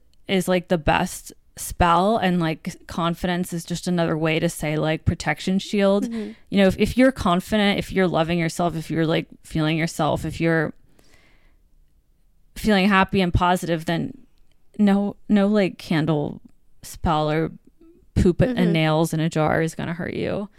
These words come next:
Speaker 1: So
Speaker 2: Yeah, that's protection in
Speaker 1: yeah,
Speaker 2: itself.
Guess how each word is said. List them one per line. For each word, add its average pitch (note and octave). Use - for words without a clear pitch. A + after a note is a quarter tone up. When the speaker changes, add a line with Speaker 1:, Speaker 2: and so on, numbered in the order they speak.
Speaker 1:
So -
Speaker 2:
Yeah, A3+
that's A3
protection F#3+
in F3+
Speaker 1:
yeah, G3+
Speaker 2:
itself. -